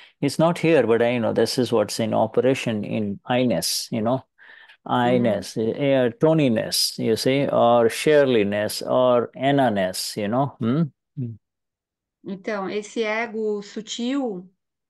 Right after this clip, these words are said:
Speaker 2: ele é que é,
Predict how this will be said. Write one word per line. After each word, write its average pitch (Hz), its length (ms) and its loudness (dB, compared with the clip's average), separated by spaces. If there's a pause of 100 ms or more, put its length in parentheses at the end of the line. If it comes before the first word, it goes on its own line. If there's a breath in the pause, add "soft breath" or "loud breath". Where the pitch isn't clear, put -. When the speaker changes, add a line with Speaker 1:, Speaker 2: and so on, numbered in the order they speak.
(320)
Speaker 2:
ele 196 1400 -8 (920)
é 185 160 -6
que 190 320 -12 (100)
é, - 200 -12